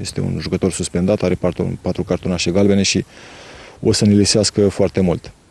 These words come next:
Noi suferim foarte mult la, la, la jucătorii sub, sub vârsta, de două, în special jucătorii de două mii trei, acolo avem, întâmpinăm foarte multe probleme, chiar și la două mii doi.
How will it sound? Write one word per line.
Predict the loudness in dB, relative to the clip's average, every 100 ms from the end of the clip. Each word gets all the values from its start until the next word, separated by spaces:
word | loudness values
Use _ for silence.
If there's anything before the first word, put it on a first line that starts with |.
| _ -14 0
Noi | 2
suferim | 2 2 2
foarte | 2 2 4
mult | 4 4 4
la, | 4 4 4 2 0 -6 -20 -20 -20 -20 -20 -20 -6
la, | 0 2 4 2 2 4 4
la | 4
jucătorii | 2 0 2 4 4
sub, | 2 2 4 4 4
sub | 2 2
vârsta, | 4 2 2 0
de | 2
două, | 2 4 4
în | 4 0
special | -2 0 2
jucătorii | 2 0 0 2 2
de | 2
două | 4
mii | 2
trei, | 2 2 4
acolo | 2 2 2
avem, | 4 4 2
întâmpinăm | 0 0 2 2
foarte | 2 0 2
multe | 2 2 0 0
probleme, | 0 2 4 4 0
chiar | 0 0
și | 2
la | 2
două | 4 4
mii | 4
doi. | 4 4